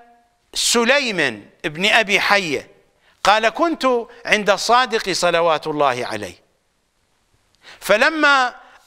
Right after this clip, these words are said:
أردت أن أفارقه ودعته وقلت: 'أحب أن تزودني،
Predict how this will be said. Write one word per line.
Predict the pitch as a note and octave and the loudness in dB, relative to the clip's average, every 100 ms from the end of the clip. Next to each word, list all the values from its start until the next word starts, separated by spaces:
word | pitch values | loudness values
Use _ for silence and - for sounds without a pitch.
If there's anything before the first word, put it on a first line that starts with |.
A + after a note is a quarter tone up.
| - | 2
أردت | B3 D4+ - - | 2 2 0 -4
أن | B3+ A#3+ A#3+ A#3 A3+ - | 0 2 2 -2 -4 -4
أفارقه | G3 A3+ A#3 D4+ - E3 A#2 F#2 _ _ _ _ _ _ _ _ | 0 2 2 0 -2 -2 -2 -16 _ _ _ _ _ _ _ _
ودعته | E3 G3+ G3 D4+ C#4 C#4+ A3+ B3+ C#4 - _ _ _ _ _ - | -2 0 2 0 0 0 0 0 -4 -10 _ _ _ _ _ 0
وقلت: | A3+ - E4+ G#3 - - - _ _ _ _ _ _ _ _ _ G#3+ | 0 4 2 0 -8 -20 -20 _ _ _ _ _ _ _ _ _ 0
'أحب | - F4+ F4+ D#4 | 4 2 2 0
أن | A#3+ A3 - | 0 -2 -4
تزودني، | F#3+ E3+ E3 G#3+ D3+ A#2+ F2+ - | -2 0 0 -2 -2 -4 -6 -20